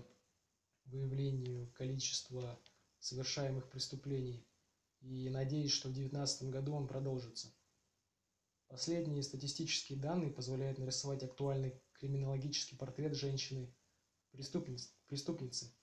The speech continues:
А, забыл, кстати, сказать, что, э, всякими там портретами криминологическими или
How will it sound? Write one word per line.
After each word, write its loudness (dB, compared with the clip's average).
А, -14
забыл, 6
кстати, 2
сказать, 2
что, 2
э, -2
всякими 2
там -2
портретами 2
криминологическими 2
или -4